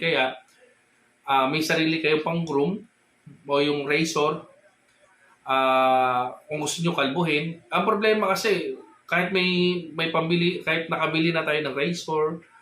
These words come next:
gunting, kasi kung kalbo lang naman ang, ano, ang gagawin natin sa mga aso natin, madali, di ba? So, di mo na kailangan, um,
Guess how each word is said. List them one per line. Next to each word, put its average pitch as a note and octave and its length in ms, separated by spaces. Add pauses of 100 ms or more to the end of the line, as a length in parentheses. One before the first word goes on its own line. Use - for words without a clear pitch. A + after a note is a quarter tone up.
(520)
gunting, D#3 880
kasi F#3 320
kung F3 160
kalbo D#3 320
lang D#3 160
naman D3+ 240
ang, D3+ 160
ano, C3 320
ang B2+ 240
gagawin C3 400
natin B2+ 160
sa - 80
mga B2 240
aso A#2+ 160
natin, A#2+ 240
madali, C3 400
di G#2+ 80
ba? G#2 240
So, A#2 160
di B2 80
mo A#2+ 160
na A2+ 80
kailangan, A2+ 640 (720)
um, A2+ 800